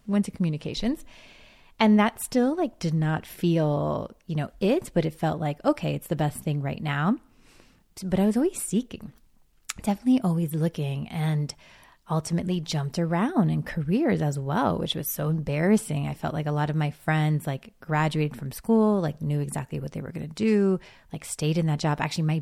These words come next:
best friend is still in the same job that she got right out of college, you know, and that was, and <laughs> she's killing it, and I'm so proud of her. But I was comparing myself to all these people that were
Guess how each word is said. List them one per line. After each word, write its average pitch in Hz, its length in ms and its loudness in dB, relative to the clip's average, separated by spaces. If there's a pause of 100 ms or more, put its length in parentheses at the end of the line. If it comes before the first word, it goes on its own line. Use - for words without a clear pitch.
best 147 320 -4
friend 143 540 -2 (840)
is 165 180 -4
still 160 420 0
in 180 160 0
the 160 80 0
same 156 460 -2
job 143 640 -4 (1080)
that 147 120 -2
she - 180 -4
got 151 420 0 (200)
right 156 180 0
out 151 180 0
of 151 100 -8
college, 185 560 -6 (240)
you 165 100 0
know, 151 120 4
and 151 100 4
that 151 180 0
was, 156 360 2
and 160 340 0
<laughs> 160 60 0
she's 175 260 0
killing 170 400 4
it, 147 80 0
and 160 140 -2
I'm 156 100 0
so 160 160 -2
proud 156 260 2
of 151 100 0
her. 147 160 2
But 143 280 -2 (760)
I 147 180 2
was 151 160 -2
comparing 262 320 0
myself 151 340 -2
to - 80 -6
all 165 120 2
these 156 220 0
people 185 420 -4
that 143 200 -4
were 147 400 -2